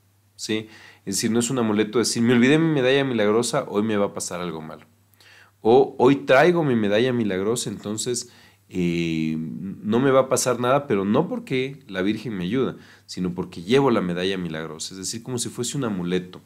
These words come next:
¿no? "Se me perdió la medalla milagrosa, entonces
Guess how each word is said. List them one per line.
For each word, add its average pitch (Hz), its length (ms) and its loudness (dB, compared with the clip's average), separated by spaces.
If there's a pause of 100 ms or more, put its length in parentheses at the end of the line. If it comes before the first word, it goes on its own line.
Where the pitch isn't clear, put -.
¿no? 92 180 -12 (220)
"Se - 160 -4
me 101 120 2
perdió 104 340 2
la 143 120 2
medalla 120 280 2
milagrosa, 113 520 0
entonces 107 520 -10